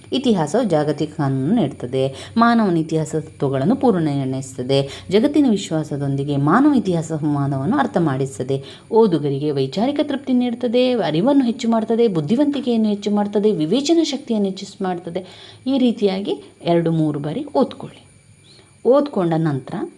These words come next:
ನೋಡದೆ ಕಣ್ಣು ಮುಚ್ಚಿ ಇತಿಹಾಸದ ಅಧ್ಯಯನದ ಪ್ರಾಮುಖ್ಯತೆಯಲ್ಲಿ ಬರುವಂಥ ಪಾಯಿಂಟ್ಸ್‌ಗಳು ಏನು ಅಂತ ಹೇಳ್ತಾ ಹೋಗಿ. ಯಾವ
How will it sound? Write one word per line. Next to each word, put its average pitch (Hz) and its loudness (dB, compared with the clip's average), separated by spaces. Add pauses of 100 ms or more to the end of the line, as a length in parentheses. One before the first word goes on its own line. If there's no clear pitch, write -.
(320)
ನೋಡದೆ 294 2 (120)
ಕಣ್ಣು 269 2
ಮುಚ್ಚಿ 160 -2 (240)
ಇತಿಹಾಸದ 220 -2
ಅಧ್ಯಯನದ 147 -4
ಪ್ರಾಮುಖ್ಯತೆಯಲ್ಲಿ 170 -4
ಬರುವಂಥ 151 -2 (180)
ಪಾಯಿಂಟ್ಸ್‌ಗಳು 160 0
ಏನು 208 2
ಅಂತ 131 -6 (480)
ಹೇಳ್ತಾ 294 2
ಹೋಗಿ. - -8
ಯಾವ 294 2